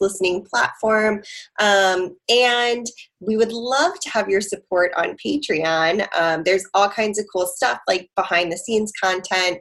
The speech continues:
bonus, um, videos, recordings, um, early access. You get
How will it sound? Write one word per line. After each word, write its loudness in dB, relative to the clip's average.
bonus, 0
um, 0
videos, 0
recordings, 2
um, 0
early 4
access. 2
You -6
get -2